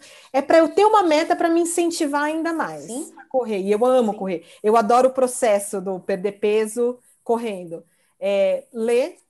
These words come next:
Speaker 1: acho que vinte e dois li-, vinte livros, coloquei vinte livros, factível, e destravar meu francês. E o único que eu não comecei ainda foi o francês. <laughs> Mas são
Speaker 2: Mas
Speaker 1: coisas
Speaker 2: você sabe
Speaker 1: factíveis, né? Eu consigo,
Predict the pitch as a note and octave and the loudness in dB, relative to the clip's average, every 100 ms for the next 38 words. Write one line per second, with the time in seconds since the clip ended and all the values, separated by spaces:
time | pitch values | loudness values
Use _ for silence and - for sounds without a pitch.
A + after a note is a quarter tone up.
0 | _ _ _ G3+ G#3+ - B3 F3+ G3 D4 | _ _ _ -18 -18 -14 -14 -12 -8 -8
1 | D#4+ G3+ G#3 G3 F#3+ B3 C#4 G3 D#4+ E4 | -8 -6 -6 -6 -4 -4 -4 -6 -6 -6
2 | G#3 C4 A3 E3+ - G#3+ A#3+ A3+ D4 E4+ | -6 -6 -8 -10 -6 -4 -2 -2 -4 -4
3 | B3 C4 E4 F4+ F4+ _ _ _ _ _ | -2 -2 -2 -6 -10 _ _ _ _ _
4 | - A#3 - - C4 D#4 E4+ F4 - _ | -6 -6 -6 -4 -2 0 -2 -4 -10 _
5 | _ C4 C4+ - D4 C4+ C4+ C#4 C#4 D4 | _ -2 -2 0 0 2 0 0 0 0
6 | D4+ D#3 D3 E3+ - - _ _ _ G#3+ | 0 -4 -6 -12 -18 -20 _ _ _ -4
7 | B3 C4+ C#4 C#4 C4+ C4 B3 A#3+ B3 A3 | 0 2 0 0 -2 -2 -4 -2 -2 -2
8 | A3+ A#3+ A#3+ B3 C4 C4 - - - _ | -6 -6 -8 -6 -8 -8 -12 -14 -20 _
9 | _ _ C#4+ E4 - A#3+ - E4+ E4+ E4+ | _ _ -12 -12 -6 -6 -2 -2 -2 -4
10 | F4+ E4+ - - C4+ - - - - C#5 | -2 -2 -4 -10 -14 -18 -20 -20 -2 2
11 | C5 A#4+ A#4 G#4 D#4+ G#4+ E4 - G#4+ A#4+ | 4 6 6 6 6 4 4 6 8 10
12 | A4 D4 G#3+ G#3 A#3+ C4+ A#3 C4+ D4+ E4 | 10 8 4 4 4 4 2 2 0 0
13 | E4+ F4 C#4+ | 2 2 2